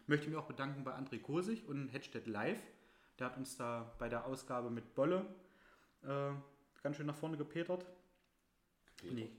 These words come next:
Speaker 1: Ja.
Speaker 2: Okay.
Speaker 1: Nach vorne. Das sagen die hippen und modernen,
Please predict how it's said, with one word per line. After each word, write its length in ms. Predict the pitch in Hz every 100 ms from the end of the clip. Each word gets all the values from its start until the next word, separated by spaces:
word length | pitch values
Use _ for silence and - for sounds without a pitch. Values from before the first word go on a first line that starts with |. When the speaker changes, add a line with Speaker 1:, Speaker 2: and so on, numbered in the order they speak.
| - - _ _ _
Speaker 1:
Ja. 180 | 135 107 107 - _ _ _ _ _
Speaker 2:
Okay. 140 | 110 147 143
Speaker 1:
Nach 80 | 127
vorne. 200 | 160 110
Das 100 | 101
sagen 300 | 135 135 131
die 320 | 131 127 127
hippen 260 | 147 156
und 160 | 147 135
modernen, 640 | 131 127 135 143 143 143